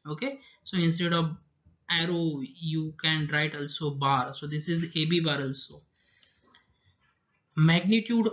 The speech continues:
of a vector. What is in the magnitude of vector? The magnitude of vector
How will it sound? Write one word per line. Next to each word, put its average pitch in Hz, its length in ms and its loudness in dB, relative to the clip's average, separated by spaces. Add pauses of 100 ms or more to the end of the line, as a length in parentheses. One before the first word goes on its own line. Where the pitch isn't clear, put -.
of 180 240 0
a 196 60 4
vector. 160 480 2
What 180 140 2
is 208 100 4
in 214 80 6
the 214 100 4
magnitude 170 540 4
of 143 160 -4
vector? 135 480 -6 (100)
The 156 120 -2
magnitude 175 500 2
of 202 160 -2
vector 190 560 0